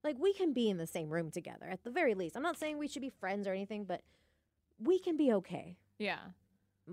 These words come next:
Speaker 1: I didn't hear from him for, like, months and months and months. And he finally responded. He's like, "Dude, I, every time I'd write, start writing this, I didn't know what to say, or I didn't like what I said, so I erased it, so I didn't know how to reply to you.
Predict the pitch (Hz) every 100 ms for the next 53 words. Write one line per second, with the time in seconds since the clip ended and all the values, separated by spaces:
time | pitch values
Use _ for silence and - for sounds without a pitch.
0 | - 269 349 269 285 233 269 233 202 156
1 | - - 185 180 208 220 220 185 185 185
2 | 185 165 151 143 147 - - _ _ _
3 | _ _ _ _ 202 202 185 180 180 180
4 | 185 240 247 220 196 180 180 180 180 202
5 | 196 185 156 226 254 240 220 208 165 -
6 | 208 175 185 190 180 175 180 - - -
7 | 175 170 170 165 - _ _ - 208 190
8 | 185 170 175 - 170 160 160 156 156 151
9 | 156 190 185 156 165 156 156 - 151 151
10 | 208 202 202 190 175 175 170 170 151 -
11 | 202 202 196 180 180